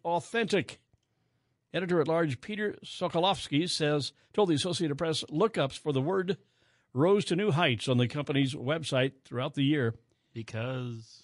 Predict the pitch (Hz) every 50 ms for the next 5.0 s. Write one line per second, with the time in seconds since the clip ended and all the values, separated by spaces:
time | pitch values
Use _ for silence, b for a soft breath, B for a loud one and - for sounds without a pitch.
0 | _ - 113 120 131 175 240 220 170 135 120 113 101 110 151 190 220 226 226 -
1 | - _ _ _ _ _ _ _ _ _ _ _ _ _ _ _ _ _ - 143
2 | 123 175 165 170 202 220 220 180 143 160 135 117 110 104 104 147 208 226 196 -
3 | - - 165 175 214 202 - - 147 135 120 - - 202 202 196 - - - -
4 | - - 202 190 220 190 - - 143 147 165 180 196 196 165 143 139 113 107